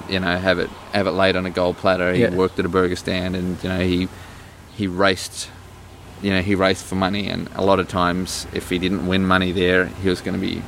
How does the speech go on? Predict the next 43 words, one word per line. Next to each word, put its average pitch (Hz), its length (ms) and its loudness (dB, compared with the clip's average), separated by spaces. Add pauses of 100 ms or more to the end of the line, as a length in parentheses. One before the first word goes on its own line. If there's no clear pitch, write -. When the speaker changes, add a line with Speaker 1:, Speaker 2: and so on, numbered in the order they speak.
(220)
Speaker 2:
Yeah. 131 240 2
Speaker 1:
flat - 360 2
broke. 90 260 0 (260)
Um, 98 360 0 (420)
so 92 240 4
look 95 220 2
up - 140 0
to - 60 -4
Scott 92 300 0
a 92 40 -2
lot. 92 200 0 (160)
Speaker 2:
Yeah. 110 280 2
Speaker 1:
Um, 107 380 0 (600)
and 196 160 2
in 131 140 4
other 117 160 6
sports, 120 480 0
I 113 80 4
think, 104 240 0 (500)
you 113 80 4
know, 104 160 6
I, 98 300 6 (840)
I'm 104 80 2
not 107 80 2
sure 95 160 0
if 92 60 -2
it - 20 2
was 92 100 0
you 104 80 6
I - 20 8
was 98 80 4
talking 104 260 4
to. 95 180 2
I 98 100 6
think 95 320 -4
a 110 60 -4
fella 101 300 4
like 95 500 2
George 104 280 6
Hincapie 110 460 2
in 101 120 0
cycling. 110 560 2
Speaker 2:
Yeah. 120 200 2